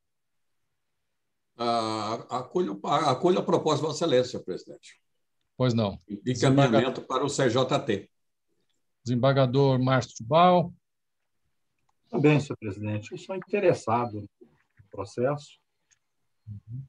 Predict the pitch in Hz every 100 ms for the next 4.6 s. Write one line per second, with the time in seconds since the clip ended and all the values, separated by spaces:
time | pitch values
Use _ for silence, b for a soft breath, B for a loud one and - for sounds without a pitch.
0 | _ _ 117 113 131 143 143 123 104 95
1 | 95 127 196 170 127 101 90 - 82 -
2 | 156 - - - _ _ _ _ _ _
3 | _ _ _ _ - - 120 117 127 123
4 | 117 123 131 123 117